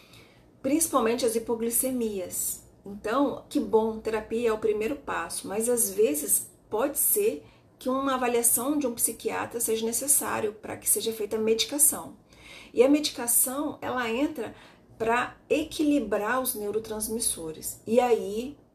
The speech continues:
a pessoa volte a sentir prazer de novo nas coisas da vida,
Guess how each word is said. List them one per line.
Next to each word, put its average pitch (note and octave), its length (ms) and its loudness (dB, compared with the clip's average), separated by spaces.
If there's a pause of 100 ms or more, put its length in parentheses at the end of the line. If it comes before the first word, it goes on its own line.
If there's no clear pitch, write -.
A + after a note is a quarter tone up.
a - 120 -10
pessoa B3+ 360 -4
volte G3 880 -2
a F#3 80 -8
sentir G3 720 -2 (380)
prazer G3+ 600 2
de G3 140 -8
novo F3 580 -8 (280)
nas F#3 200 -2
coisas F#3 360 -2
da F#3+ 140 -4
vida, - 380 -14